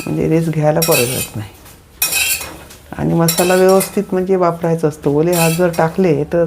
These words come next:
तो लवकरच मसाला, अं, जाळ्या लागते किंवा वर अशी बुरशी चढते.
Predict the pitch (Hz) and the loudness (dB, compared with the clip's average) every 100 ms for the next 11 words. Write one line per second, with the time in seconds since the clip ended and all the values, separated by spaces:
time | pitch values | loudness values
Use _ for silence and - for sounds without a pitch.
0 | 165 165 170 165 175 170 175 165 165 165 | 0 2 2 2 0 0 -2 0 0 0
1 | 165 - - - - - 151 156 160 156 | -2 -6 -18 -18 -16 -4 2 4 4 4
2 | 156 151 160 160 160 160 160 156 156 156 | 2 4 2 0 -2 -8 -4 0 0 0
3 | 156 156 151 160 165 - 160 151 120 120 | 0 -2 -2 -6 -8 -4 0 0 -2 -8
4 | 110 117 120 - - | -8 -8 -8 -6 -4